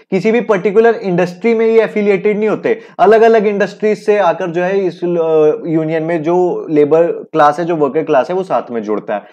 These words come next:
अब ये जो फेडरेशन होती हैं, जो रीजनल लेवल फेडरेशन होती हैं, ये भी दो टाइप की हो सकती हैं, ठीक है। क्या टाइप होंगे? एक हो सकती है आपकी जो प्लांट लेवल यूनियंस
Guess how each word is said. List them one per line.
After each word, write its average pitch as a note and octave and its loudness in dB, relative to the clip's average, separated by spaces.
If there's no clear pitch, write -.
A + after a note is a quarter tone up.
अब G3 2
ये G3 4
जो C4 0
फेडरेशन F#3 0
होती D#3+ -4
हैं, D#3+ -6
जो F#3 0
रीजनल F3 0
लेवल A3 2
फेडरेशन D3+ -2
होती A#2+ -8
हैं, G2 -10
ये F3 4
भी A#3+ 4
दो F#3+ 4
टाइप D#3+ 2
की - -6
हो C3 4
सकती - -12
हैं, F2+ -14
ठीक F3+ 0
है। F3+ -4
क्या F#3 4
टाइप C3+ -2
होंगे? G2 -8
एक A3 6
हो A3+ 2
सकती A3 -4
है A3+ 4
आपकी G#3 -2
जो E3 0
प्लांट F3 0
लेवल F#3+ 0
यूनियंस F3+ -2